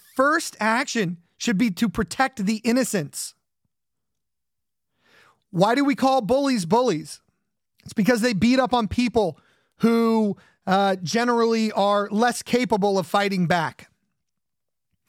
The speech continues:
So I fully support Israel's action to hold terrorists accountable. But what I cannot support is that they harm the innocent people of Palestine,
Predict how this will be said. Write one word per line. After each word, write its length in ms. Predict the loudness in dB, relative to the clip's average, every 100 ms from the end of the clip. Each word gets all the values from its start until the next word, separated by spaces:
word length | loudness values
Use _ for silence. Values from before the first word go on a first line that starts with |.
| -20 -12
So 140 | -4 -2
I 100 | 0
fully 300 | 0 0 0
support 520 | -2 -2 0 0 0
Israel's 600 | -2 -2 0 0 2 0 0
action 600 | 0 0 0 0 0 -4 _ _ -8
to 160 | -2 2
hold 280 | 2 0 -4
terrorists 540 | 0 2 2 -2 -4
accountable. 600 | -6 -2 0 0 0 -2 -6 -6
But 100 | -2
what 160 | 0 0
I 80 | 0
cannot 540 | 0 2 2 0 -4
support 600 | -6 -6 0 2 2 -4 _ _ _ _ _ -2
is 140 | -2 0
that 160 | 0
they 300 | 0 0 -2 -8 _ _
harm 580 | -12 0 2 2 0 -4 _ -2
the 120 | -2
innocent 600 | 0 0 0 -2 -6 -8
people 580 | -2 0 2 0 -2 -8 _ _ _ _ _ -4
of 160 | -2
Palestine, 680 | 0 0 0 -2 -2 -4 -6